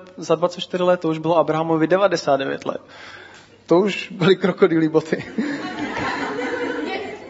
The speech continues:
Tak, eh, tak mu řekl, "Ještě předtím, než, než, než budeš mít dítě, ještě předtím, tak, eh, si, eh, si změníš jméno."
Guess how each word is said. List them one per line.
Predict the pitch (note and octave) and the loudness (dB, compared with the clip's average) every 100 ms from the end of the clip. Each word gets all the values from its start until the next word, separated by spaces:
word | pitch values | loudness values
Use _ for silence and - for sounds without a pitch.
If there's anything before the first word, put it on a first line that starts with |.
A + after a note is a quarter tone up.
| - - | -18 0
Tak, | E3+ E3 - | 2 2 4
eh, | E3 E3 D#3+ E3 - - - - - - - - - | 4 6 2 -2 -14 -20 -20 -20 -20 -20 -20 -20 -2
tak | - G#3+ | -2 0
mu | F#3 | 2
řekl, | F#3 F#3 F3 C#3+ - - | 2 6 6 4 0 -4
"Ještě | E3+ - | 0 2
předtím, | - A#3+ G3+ D#3+ | 2 2 0 2
než, | D#3+ - | 2 0
než, | D#3+ E3+ E3+ | 0 0 2
než | E3+ D#3+ D#3+ | 0 0 2
budeš | F#3+ G3+ F#3+ | 4 4 2
mít | E3 | 0
dítě, | D#3 D#3 C#3+ F#3 - - _ _ _ _ _ _ _ - - | 0 2 2 0 -12 -20 _ _ _ _ _ _ _ -20 -8
ještě | C#3 E3 | -4 0
předtím, | F#3 F3 D#3 D3+ - - | 0 0 -2 -2 -12 -4
tak, | D#3 - | -2 2
eh, | C#3+ C#3 C3+ C3+ | 4 6 6 2
si, | - - D#3+ | -4 -4 -2
eh, | D3+ C3+ C3+ C3 C3+ C3 | 2 4 4 4 -2 -10
si | - E3 | -8 -2
změníš | E3+ E3+ E3 E3 | 2 2 2 0
jméno." | D3 D3 B2 | 0 2 -2